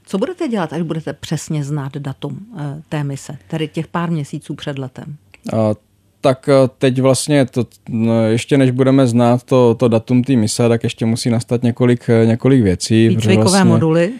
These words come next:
Speaker 2: No
Speaker 1: další.
Speaker 2: a t-, a spíš jako i, i administrativních věcí, protože vlastně teď, teď běží tender, který má nasa, eh, na, na poskytovatele těch dalších dvou, dvou letů, na který na jeden z,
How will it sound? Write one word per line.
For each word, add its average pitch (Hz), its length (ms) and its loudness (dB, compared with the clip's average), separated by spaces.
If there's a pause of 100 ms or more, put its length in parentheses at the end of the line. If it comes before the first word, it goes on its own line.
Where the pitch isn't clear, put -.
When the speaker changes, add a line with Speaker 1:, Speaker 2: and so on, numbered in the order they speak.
(300)
Speaker 2:
No 165 100 2
Speaker 1:
další. 135 300 6
Speaker 2:
a 123 260 4 (200)
t-, 107 200 2
a 120 340 4
spíš 147 300 0
jako 151 240 2
i, 156 240 4
i 143 300 4
administrativních 131 840 2
věcí, 135 300 0
protože 123 380 0
vlastně 120 540 2
teď, - 320 -2 (140)
teď 117 160 -2
běží 113 320 0
tender, 110 600 2
který 107 260 -2
má 113 180 0
nasa, 110 560 -2
eh, 104 320 -4
na, 101 360 -2 (520)
na 101 160 -2
poskytovatele 104 800 -2
těch 110 180 -2
dalších 107 340 -2
dvou, 110 300 2
dvou 117 240 2
letů, 113 320 2
na 113 120 2
který 113 280 0
na 113 140 2
jeden 110 200 2
z, 107 100 -6